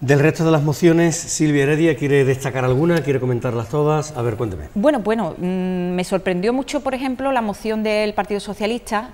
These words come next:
Speaker 2: que pide
Speaker 1: La crítica sobre el plan aire,
Speaker 2: Sí,
Speaker 1: aprobado por el
Speaker 2: eh,
Speaker 1: gobierno
Speaker 2: es-,
Speaker 1: de la Junta.
Speaker 2: este
Speaker 1: A
Speaker 2: plan,
Speaker 1: ver.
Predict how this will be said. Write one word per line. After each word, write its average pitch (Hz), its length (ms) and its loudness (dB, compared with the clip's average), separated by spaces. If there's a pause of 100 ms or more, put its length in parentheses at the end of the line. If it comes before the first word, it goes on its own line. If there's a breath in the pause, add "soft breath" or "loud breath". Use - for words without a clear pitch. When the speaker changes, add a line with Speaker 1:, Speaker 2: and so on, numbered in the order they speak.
Speaker 2:
que 160 480 -4
pide 220 240 -2
Speaker 1:
La 110 120 2
crítica 165 840 2
sobre 165 720 0
el 117 140 -2
plan 143 240 0
aire, 123 400 4
Speaker 2:
Sí, - 80 -16
Speaker 1:
aprobado 139 420 0
por 131 120 0
el 127 60 2
Speaker 2:
eh, - 40 0
Speaker 1:
gobierno 131 320 2
Speaker 2:
es-, - 20 0
Speaker 1:
de 120 60 0
la 110 80 -2
Junta. 101 200 -6
Speaker 2:
este - 140 -4
Speaker 1:
A - 100 -4
Speaker 2:
plan, 269 180 2
Speaker 1:
ver. 262 100 -10